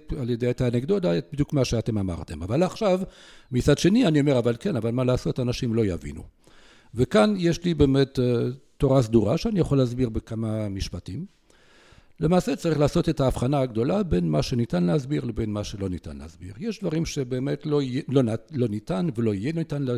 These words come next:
לה-, להכיר, אה, להסביר, ואת זה צריך לקבל. אבל על מנת שכלכלנים יוכלו להריץ את הדברים האלו, הם צריכים, כלכלנים וממשלה, כן? אז צריך לזכות באמון הציבור. ואמון הציבור אתה יכול לקנות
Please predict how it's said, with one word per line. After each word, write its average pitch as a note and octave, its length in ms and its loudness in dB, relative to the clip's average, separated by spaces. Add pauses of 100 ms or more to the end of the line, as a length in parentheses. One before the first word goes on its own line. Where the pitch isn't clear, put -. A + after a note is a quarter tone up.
לה-, B2 200 -8
להכיר, B2+ 440 -10
אה, A#2+ 60 -8 (280)
להסביר, A2 380 -8 (460)
ואת B2+ 240 -4
זה C#3+ 120 0
צריך A#2+ 220 -4
לקבל. E2+ 460 -6
אבל F2+ 400 -2 (1040)
על C3+ 160 0
מנת D3 440 -2
שכלכלנים C#3 1200 -2
יוכלו D3 540 6
להריץ A2 520 0
את C#3+ 100 -8
הדברים A2+ 400 -4
האלו, F#3+ 280 -4
הם C3+ 100 -4
צריכים, D3 680 -4
כלכלנים G2 580 -8
וממשלה, G#2+ 840 -10 (100)
כן? E3 140 -8 (520)
אז D#3+ 260 0
צריך C#3+ 400 -4
לזכות C#3 500 -2
באמון B2 540 -2
הציבור. F2 480 -8
ואמון G2+ 360 -2
הציבור F#3 380 -2
אתה C#3 160 -4
יכול D3+ 320 -2
לקנות E3+ 560 -4